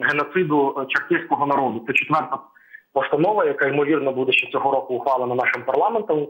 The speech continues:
Є кілька, е, зако-, законопроєктів, так, на цю тему. І, е, відповідаю, що в нас немає завдань, е,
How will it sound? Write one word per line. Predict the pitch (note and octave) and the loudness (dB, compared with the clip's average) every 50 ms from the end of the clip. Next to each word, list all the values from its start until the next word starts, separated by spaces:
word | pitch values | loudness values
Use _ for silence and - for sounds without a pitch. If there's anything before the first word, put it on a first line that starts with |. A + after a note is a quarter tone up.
| - - | -8 -6
Є | B2+ C3+ C#3 B2+ - - - - - - - _ _ _ _ | 0 0 0 0 0 -6 -14 -20 -20 -20 -20 _ _ _ _
кілька, | D#3+ D#3 D#3 - - C3+ | -2 -2 0 0 2 2
е, | C3 C3 B2+ B2+ B2+ C3 C3+ C3+ B2+ B2+ B2+ B2 B2 A#2 | 2 2 2 2 0 0 0 0 0 2 0 0 0 -2
зако-, | B2+ C3 - D3+ D3 C3+ - | -2 -2 -2 -2 -2 -4 -4
законопроєктів, | - - - C#3+ C#3 C3 - C#3+ E3 G3 A3+ - - E3 - - | -6 -6 -2 -2 -2 0 0 0 0 0 0 -2 -6 -12 -4 -2
так, | D3+ D#3+ F3+ - | -4 -4 -2 -2
на | C#3 C#3 C#3 C3+ C3 C3 C3 C3 | -2 -2 0 0 0 0 -2 -2
цю | C3 - C3 | -4 -8 -4
тему. | - C#3 C3 B2+ B2 B2 B2 B2 - - - - - - _ _ _ - _ _ | -2 -2 -2 0 -2 -4 -6 -6 -14 -18 -20 -20 -20 -20 _ _ _ -20 _ _
І, | D3+ D3+ D#3+ E3 E3 | 4 4 6 6 6
е, | D#3+ D#3+ - - D#3 D3 D3 D3 D3 C#3+ C#3 B2+ | 4 4 4 2 2 2 2 2 2 2 2 0
відповідаю, | E3+ - - F#3+ G3 G3+ G3 F#3 E3 C#3+ C3 | -2 -2 -2 -2 0 2 2 2 2 2 2
що | - - D3+ C#3+ C#3 - | 2 2 2 0 -2 -4
в | B2+ A#2 | -4 -2
нас | D#3+ G3 - - - - | 0 0 0 -4 -10 -10
немає | D3 C#3 D#3 E3 E3+ F3+ F#3 F#3+ F3+ E3+ D#3+ C#3+ C3+ - | -4 -2 0 2 2 2 2 2 2 2 0 0 0 -2
завдань, | D#3 C#3+ C3 C3 C#3 D#3+ F#3+ G#3+ A3 G#3+ G#3 G#3+ - _ _ _ _ D3 | -2 -2 -2 0 0 0 2 2 0 -2 -6 -6 -14 _ _ _ _ 0
е, | C#3 C#3 C3+ C3+ B2 | 2 2 2 2 0